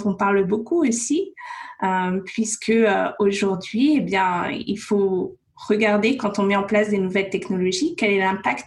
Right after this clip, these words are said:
de ces technologies sur la planète. C'est un, un enjeu important. Et les banques sont des grands consommateurs de technologies, et donc, euh,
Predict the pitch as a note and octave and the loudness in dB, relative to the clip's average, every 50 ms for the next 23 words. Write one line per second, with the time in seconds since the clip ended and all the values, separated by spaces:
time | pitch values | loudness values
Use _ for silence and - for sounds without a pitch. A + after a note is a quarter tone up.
0 | - - - G3+ G3 - - F3+ - F3+ F3+ - F#3+ F3+ F3 F3+ G3 - D4+ - | -16 -6 -4 -4 -4 -2 -6 -6 -6 -8 -6 -4 -4 -2 -2 -2 -2 -2 -4 -4
1 | - A3+ F#3+ F#3 - - G3 G3 G#3 B3+ B3 - - - G#3+ F#3 F#3 F#3 F3+ F3+ | -2 -4 -4 -4 -4 -4 -2 -2 -2 -4 -4 -6 -8 -6 -4 -4 -4 -4 -4 -6
2 | F3+ - - - F#3+ F3+ F#3 F#3 F#3 - G#3+ G3+ F#3+ G3 - G#3 - - G#3+ G#3+ | -6 -8 -4 -4 -4 -2 -2 -2 -2 -2 -2 -2 -2 -2 -4 -6 -4 -4 -4 -4
3 | A3+ - - _ _ _ _ - - _ _ _ _ _ _ - F#3 F3+ F3 F3+ | -4 -8 -14 _ _ _ _ -20 -20 _ _ _ _ _ _ -8 -4 -2 -2 -2
4 | F3+ F3 G3+ A#3 B3+ A#3+ - - - F#3+ F3+ F3 E3+ - - - B3 D#4+ F4 - | 0 0 0 0 0 -2 -4 -6 -4 -4 -4 -6 -6 -10 -6 -2 -2 -2 -2 0
5 | - C#4 - - A3+ G#3+ G#3 G3+ G#3 G3+ G3 F#3+ G3 G3 - F#3+ - - G3 F3+ | -2 -2 0 0 0 0 0 0 0 0 0 0 -2 -4 -4 -6 -4 -4 -2 -2
6 | F3+ F3+ F3+ - - B3 D4+ E4 D#4 B3 G3+ G3 G3 G3 - - F#3 F3+ | 0 -2 -2 -2 -2 0 0 0 0 0 0 -2 -2 -4 -4 -4 -4 -4